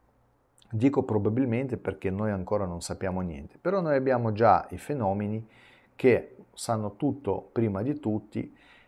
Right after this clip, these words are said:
e, eh, cominciano a raccontare che sono stati usati i sistemi, quali tipi di sistemi possono essere usati. Amici, io vorrei invitare tutti, anche quelli che commenteranno questo video.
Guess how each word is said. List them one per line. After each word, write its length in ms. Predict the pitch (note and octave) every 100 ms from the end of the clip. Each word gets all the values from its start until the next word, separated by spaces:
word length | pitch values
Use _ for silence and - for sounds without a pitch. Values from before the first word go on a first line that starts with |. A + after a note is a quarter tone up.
| _
e, 120 | - C3+
eh, 340 | A#2+ A2 G2+
cominciano 760 | - C3+ G2+ G2+ G#2 F2+ E2 -
a 520 | F2+ E2 D#2+ D#2 E2
raccontare 920 | G2 - B2+ A2+ F#2 F2 G2 F#2+ E2+
che 880 | - D#2+ E2 F#2+ F#2 F2 E2+ E2 D2+
sono 200 | D2 F2+
stati 280 | F2 F#2+ -
usati 640 | G#2 F#2 E2 F#2 - F#2+ - - -
i 80 |
sistemi, 800 | G#2+ - G#2+ - E2+ F2+ F#2+ E2 D2
quali 340 | G2 G#2+ G#2+
tipi 280 | - A2+ A2
di 120 | G#2+
sistemi 480 | - - - G#2+ G2+
possono 380 | G2+ G2 G2+ F#2+
essere 260 | F#2+ G#2
usati. 400 | G2 F#2 D2 - _ - - - - _ -
Amici, 300 | C3+ B2+ D3
io 140 | F3
vorrei 320 | A#2+ A2+ A#2 A2+
invitare 500 | G2+ G2 A2 G#2 F2
tutti, 340 | G#2 A2+ -
anche 220 | F2+ F#2
quelli 260 | - G2 G2
che 140 | F#2+
commenteranno 640 | - F#2 F2 F2 G2 G2+ F#2
questo 300 | E2+ - F#2
video. 400 | F2 E2 -